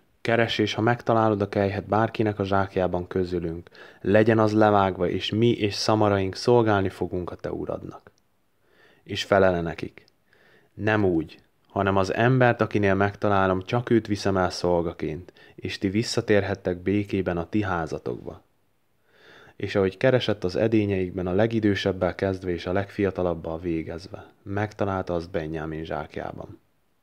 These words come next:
És meghasogatták köntöseiket, felmáházták a szamaraikat, és visszatértek a városba, és József házához mentek. És mindannyian meghajtották magukat arcukkal a föld felé előtte.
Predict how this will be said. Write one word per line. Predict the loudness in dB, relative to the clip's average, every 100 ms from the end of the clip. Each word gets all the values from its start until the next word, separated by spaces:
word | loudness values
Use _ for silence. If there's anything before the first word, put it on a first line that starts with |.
| _ _ -20 _ -20 -20 -20 -14
És | -8 -2
meghasogatták | 2 0 0 -2 2 0 0 -4 -2
köntöseiket, | -2 -2 -2 -2 -2 -2 -4 -10 -16 _ _ _ _ -20 -20 _ -12
felmáházták | 0 4 4 4 2 2 -2 0 -2 -2
a |
szamaraikat, | -2 0 2 2 2 -2 -6
és | -4
visszatértek | -2 -2 -2 -2 -2 -2 -6
a |
városba, | -2 -2 -2 -4 -4 -6
és | -2
József | 0 0 0 -2 -2
házához | -2 0 -2 -4 -8 -8
mentek. | -10 -10 -14 -18 _ _ -14
És | -8
mindannyian | -2 0 2 2 2 2
meghajtották | 0 0 0 0 -2 -2 -4
magukat | -2 -4 -4 -6
arcukkal | -4 -2 -2 -6 -4 -2
a | -2
föld | 0 0 0 -2
felé | -4 -4 -4
előtte. | -6 -8 -10 -16 -18